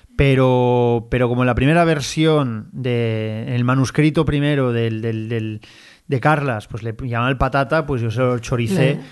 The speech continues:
Speaker 1: como Patata. Y le, además le dije, "Carlos, te voy a chorizar el Patata".
Speaker 2: <laughs>
Speaker 1: Y el Patata es, es, es, vamos,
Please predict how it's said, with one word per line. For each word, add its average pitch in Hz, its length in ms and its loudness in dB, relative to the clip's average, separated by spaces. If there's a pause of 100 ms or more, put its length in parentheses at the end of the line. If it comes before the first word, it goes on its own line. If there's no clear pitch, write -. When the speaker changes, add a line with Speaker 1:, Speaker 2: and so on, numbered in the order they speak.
(120)
Speaker 1:
como 135 220 0
Patata. 113 480 -6
Y 147 300 2
le, 131 140 0
además 123 200 -2
le 139 100 2
dije, 131 380 0
"Carlos, 123 500 -4 (400)
te 147 100 0
voy 120 220 2
a 139 100 2
chorizar 123 440 -2
el 135 120 0
Patata". 113 500 -4
Speaker 2:
<laughs> 220 60 -4 (680)
Speaker 1:
Y 143 60 0
el 120 80 -2
Patata 117 1040 -2
es, 147 420 -10
es, - 480 -16
es, - 220 -16
vamos, 127 580 -10